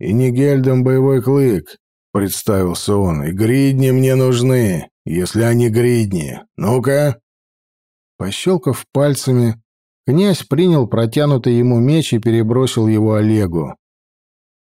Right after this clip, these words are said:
Сверкающая полоса отточенной стали мелькнула в воздухе, но Сухов не сплоховал. Ухватил клинок за рукоять и занял боевую стойку.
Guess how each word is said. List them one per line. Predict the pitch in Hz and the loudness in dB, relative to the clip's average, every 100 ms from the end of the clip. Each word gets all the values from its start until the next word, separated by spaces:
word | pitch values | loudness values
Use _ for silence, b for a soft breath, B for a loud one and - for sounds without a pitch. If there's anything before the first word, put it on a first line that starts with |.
| _ | _
Сверкающая | - 87 92 175 - 160 - 120 | -10 -8 -6 -2 0 0 0 0
полоса | 123 123 117 160 156 | 0 0 0 0 0
отточенной | 113 147 135 127 120 | 0 -2 0 0 0
стали | 110 - 143 135 | 0 0 2 2
мелькнула | 123 110 135 135 127 | 2 0 0 2 2
в | 113 107 | 2 2
воздухе, | 123 156 127 107 - 92 | 2 2 2 -2 -2 -2
но | 95 180 | 0 0
Сухов | - 247 196 175 | 0 -2 0 0
не | 170 165 | 0 0
сплоховал. | - 170 - 156 156 165 131 90 - _ _ _ _ | 0 -2 0 0 2 2 0 -4 -10 _ _ _ _
Ухватил | 92 - 127 139 208 185 | -12 -4 -2 0 0 0
клинок | 135 135 143 143 113 | 2 2 2 2 0
за | 117 | 0
рукоять | 110 113 117 151 156 120 | 0 0 2 2 2 0
и | |
занял | 98 113 123 120 110 | -2 0 2 2 0
боевую | 110 110 110 110 | 0 0 2 0
стойку. | - - 117 98 - 73 | -2 0 0 0 -4 -8